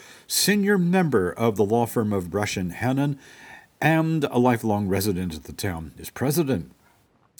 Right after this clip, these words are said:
Mister Brush had more than a passing interest in the old Meade homestead, and by a special arrangement with the Turnpike Corporation,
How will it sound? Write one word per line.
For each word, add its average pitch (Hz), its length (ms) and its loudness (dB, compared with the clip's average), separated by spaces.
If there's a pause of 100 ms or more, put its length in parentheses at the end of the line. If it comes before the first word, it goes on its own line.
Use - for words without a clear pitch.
(400)
Mister 139 180 2
Brush 151 420 4 (220)
had 131 320 0
more 131 440 2
than 120 200 -2
a 113 60 0
passing 110 460 -2
interest 135 480 0
in 104 100 0
the 98 140 -2
old 92 280 0
Meade 92 200 -6
homestead, 110 720 -2
and 104 380 -4
by 101 460 -2
a 98 180 -6
special 95 400 -4
arrangement 90 600 -6
with 87 220 -6
the 85 200 -8
Turnpike 85 460 -10
Corporation, 151 680 -2